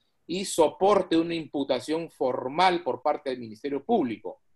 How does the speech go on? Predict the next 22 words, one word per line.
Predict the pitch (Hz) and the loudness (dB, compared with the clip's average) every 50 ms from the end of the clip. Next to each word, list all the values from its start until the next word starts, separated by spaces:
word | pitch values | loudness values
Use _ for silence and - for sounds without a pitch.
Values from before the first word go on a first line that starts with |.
| _ _ _ _ _ _ _ | _ _ _ _ _ _ _
¿no? | 120 135 175 202 - - | -8 -6 -6 -6 -8 -8
Y | - 143 165 170 | -6 -4 -4 -2
por | 170 170 170 | -2 0 0
lo | 170 175 170 | 0 2 2
tanto, | 180 175 170 165 - 196 | 2 0 0 0 0 0
la | 175 - | 0 0
persona | - - - 143 156 160 | -2 -6 -4 -4 -4 -4
jurídica | 151 135 139 151 156 151 143 139 | -4 -2 -2 -2 -2 -2 -2 -4
sea | - - - 190 196 190 170 | -4 -2 0 2 2 2 2
sometida | - 151 131 127 123 - 160 151 143 135 | 0 -2 -4 -4 -4 -4 -2 -2 0 0
a | 139 | -2
un | 143 143 | -4 -4
proceso | - - 120 120 113 - - 214 214 - - 143 | -2 0 0 0 0 2 2 2 2 2 -2 -4
penal | - 131 127 135 139 147 147 - | -4 -4 -4 -2 -2 -4 -2 -2
con | - 160 156 135 | -2 -2 -2 0
todas | - 147 147 147 | 0 2 2 2
las | 139 127 | 2 0
garantías, | 131 123 117 110 107 110 - 131 131 123 117 - | -2 -4 -6 -6 -8 -8 -8 -6 -6 -6 -6 -6
ciertamente, | 127 123 123 - 113 117 123 127 123 123 123 | -8 -8 -8 -10 -12 -10 -10 -12 -10 -6 -4
del | 120 120 113 107 | -4 -4 -4 -6
debido | 107 101 117 123 127 | -8 -8 -8 -8 -8
proceso | 120 - 120 107 - - 110 - - 123 127 | -8 -10 -12 -10 -10 -10 -12 -10 -10 -12 -12